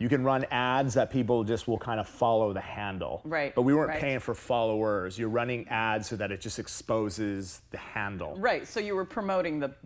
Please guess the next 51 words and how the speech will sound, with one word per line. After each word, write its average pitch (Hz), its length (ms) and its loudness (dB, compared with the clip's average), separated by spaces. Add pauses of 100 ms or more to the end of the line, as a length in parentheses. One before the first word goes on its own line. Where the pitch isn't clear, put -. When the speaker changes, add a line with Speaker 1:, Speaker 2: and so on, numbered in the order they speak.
Speaker 2:
the 160 140 0 (200)
Speaker 1:
The 160 80 8
br-, 165 80 8
the - 40 6
Speaker 2:
post. - 460 2
Speaker 1:
yeah, 147 200 8
that's 139 340 4
it. 98 200 4
You're 127 120 6
Speaker 2:
Yeah, 196 140 6
Speaker 1:
pu- 180 40 4
Speaker 2:
you 185 100 2
were 180 80 2
boosting 185 440 0
the 156 80 -2
post, - 340 -6
Speaker 1:
Yes, 117 320 4
Speaker 2:
basically. - 140 0
Speaker 1:
so 156 120 10
you're 139 160 6
basically 143 540 6
paying 127 540 -2
to 120 100 -4
just 110 200 -4
get 117 120 4
exposure 113 840 2
of 104 440 -2
whatever 101 320 -2
post. - 480 -6
That's 110 220 -2
Speaker 2:
Right, 151 80 2 (100)
Speaker 1:
that, - 60 -6
right? 113 160 2
And 120 100 -6
so 156 220 6
Speaker 2:
right. 135 120 4 (220)
Speaker 1:
the - 100 0
problem 160 340 6
is 127 180 2
with 113 240 2
that 120 480 2
is 98 420 -2
you 101 160 -6
just 110 220 -4
get 117 180 0
r-, 101 140 -10
like, 98 440 -4 (120)
you 110 120 -4
just 117 180 -4
get 101 100 0
random 104 880 -2